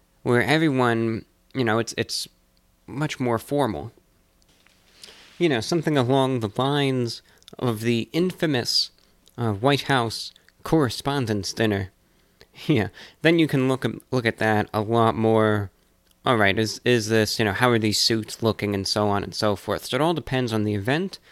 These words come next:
Thank you for your question. So our next topic comes from Audrey,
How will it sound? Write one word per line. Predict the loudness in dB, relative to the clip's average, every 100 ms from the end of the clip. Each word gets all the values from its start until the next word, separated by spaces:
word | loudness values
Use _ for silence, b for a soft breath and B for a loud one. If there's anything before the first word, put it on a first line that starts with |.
| b b -4
Thank | -2 0
you | -4
for | -2 -2
your | -2
question. | -2 -2 -4 -8 -8 -10 _ _ _ B B B
So | 0 2
our | 2
next | 2 0 -4 -14 -6
topic | -2 -2 -2 -4 -4 -12 _ _ _ -6
comes | -2 0 -2
from | -2 0 0
Audrey, | -2 -2 -2 -2 -4 -4